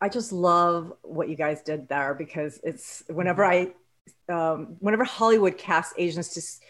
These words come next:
Speaker 1: speak in quote unquote China, you know, in Chinese, it's always accented. And I always get so
Speaker 2: Yeah.
Speaker 1: annoyed. Like, if they're in China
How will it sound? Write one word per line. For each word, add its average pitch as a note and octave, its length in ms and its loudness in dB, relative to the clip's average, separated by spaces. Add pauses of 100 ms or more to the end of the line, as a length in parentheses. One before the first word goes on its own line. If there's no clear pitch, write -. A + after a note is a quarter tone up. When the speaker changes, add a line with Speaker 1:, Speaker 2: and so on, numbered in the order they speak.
(120)
Speaker 1:
speak - 400 -2
in E3+ 260 0
quote F#3+ 200 -2
unquote G3 300 -2
China, G3+ 600 2
you F#3 80 0
know, F3 160 2
in E3+ 180 -2
Chinese, F#3 540 0 (260)
it's - 160 -2
always G#3 380 6
accented. E3+ 540 0
And D3+ 100 -2
I E3 100 4
always G3 180 4
get G3+ 200 2
so - 280 2
Speaker 2:
Yeah. E4+ 120 8
Speaker 1:
annoyed. D4 360 6
Like, F3+ 200 4
if G#3 100 0
they're D4+ 180 6
in F#4+ 60 6
China C4+ 560 4